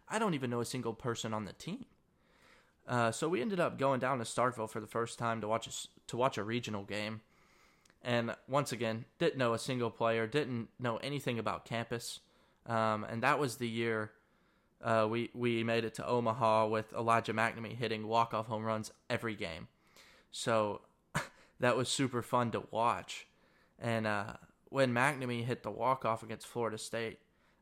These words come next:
I think I had a heart attack in my living room. And I'd barely been following Mississippi State a-, up to this point. I mean, of course, it took a couple years for him to, to grow on me 'cause I just didn't have any interest in it. So,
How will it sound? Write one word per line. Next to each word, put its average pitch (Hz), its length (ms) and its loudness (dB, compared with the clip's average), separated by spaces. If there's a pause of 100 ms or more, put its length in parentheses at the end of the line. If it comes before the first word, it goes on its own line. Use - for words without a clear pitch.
I 123 100 4
think 139 240 -2
I 117 100 2
had 110 80 2
a 107 60 -2
heart 117 220 2
attack 110 280 -2
in 110 60 -8
my 104 80 -6
living 110 280 -4
room. 101 240 -8 (360)
And 117 300 0 (400)
I'd 131 240 2
barely 113 240 2
been 113 160 -2
following 123 500 0
Mississippi - 520 -12
State 69 340 -12 (920)
a-, 127 200 -2
up 120 180 -4
to 120 100 -4
this 120 200 0
point. 107 340 -6
I 120 40 -4
mean, 123 240 -2 (140)
of 131 140 -2
course, 165 200 0
it 135 120 -4
took 196 200 0
a 131 60 -2
couple 120 260 0
years 113 180 -4
for 123 160 -8
him 120 200 -4
to, 110 180 -6 (500)
to 123 120 -4
grow 120 300 4
on 104 200 2
me 117 120 -6
'cause 110 180 -6
I 107 80 -2
just 123 240 -8
didn't 113 200 -10
have 107 140 -6
any - 160 -18
interest - 360 -12
in 113 100 -8
it. - 140 -14
So, - 220 -10